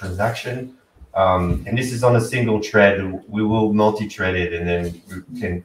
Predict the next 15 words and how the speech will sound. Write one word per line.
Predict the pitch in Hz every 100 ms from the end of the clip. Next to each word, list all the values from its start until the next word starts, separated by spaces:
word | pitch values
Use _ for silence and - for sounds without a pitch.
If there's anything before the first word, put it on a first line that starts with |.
| -
probably | 90 90 87 90 90
be | 95
the | - -
fastest | 92 - 87 -
blockchain | 85 82 - 85 80
in |
the | 80 -
world | - - - _ 107
once | - -
we, | 95 80 -
we | 82 92
do | 87
that. | - - - _ _ _
But, | 110 107 - - 107
um, | 98 95 90 87